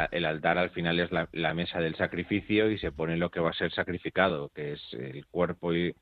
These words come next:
el pan y el vino que se van a consagrar y van a ser el cuerpo y la sangre de Cristo que se van a ofrecer.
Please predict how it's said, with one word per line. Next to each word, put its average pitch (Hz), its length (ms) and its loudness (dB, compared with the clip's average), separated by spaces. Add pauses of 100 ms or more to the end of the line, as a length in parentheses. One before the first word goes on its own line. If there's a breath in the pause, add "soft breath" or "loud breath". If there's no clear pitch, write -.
(240)
el 76 140 0
pan 95 220 6
y 92 40 8
el 90 100 6
vino 101 360 4
que 104 100 -6
se - 100 -4
van 85 180 4
a 82 60 2
consagrar 85 560 2
y 82 60 2
van 80 160 0
a 80 60 -6
ser 85 140 -4
el 82 100 0
cuerpo 87 360 0
y 90 40 4
la 90 100 4
sangre 92 300 0
de 87 120 2
Cristo 104 520 0 (340 soft breath)
que 92 100 -4
se 95 80 -4
van 95 140 6
a 104 60 8
ofrecer. 98 480 4